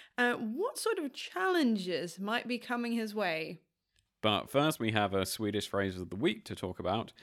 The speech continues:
Speaker 2: This time, it is "När det kommer till kritan."
Speaker 1: And that literally translates to English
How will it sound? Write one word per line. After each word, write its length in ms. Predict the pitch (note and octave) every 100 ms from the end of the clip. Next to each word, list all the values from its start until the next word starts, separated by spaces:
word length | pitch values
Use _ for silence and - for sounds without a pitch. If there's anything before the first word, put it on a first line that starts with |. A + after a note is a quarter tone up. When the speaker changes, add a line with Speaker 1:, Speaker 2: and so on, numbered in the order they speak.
| - _
Speaker 2:
This 200 | A#2 D3
time, 420 | - A2+ B2 B2 B2
it 220 | A2+ G#2+
is 380 | A2 A2 A2 G#2 - _ -
"När 200 | G2+ G#2
det 120 | G#2
kommer 420 | - A#2 B2+ C3
till 160 | A#2+ A#2+
kritan." 840 | - - B2+ A2+ - - - - - _ _ _ _ _ _ -
Speaker 1:
And 160 | A#3+ C#4
that 160 | A4
literally 480 | C#4+ G4+ D4+ - B3
translates 640 | A#3 B3+ A3+ A3 A3 G#3+ -
to 240 | - -
English 520 | E4 F#4 A3+ G3+ G3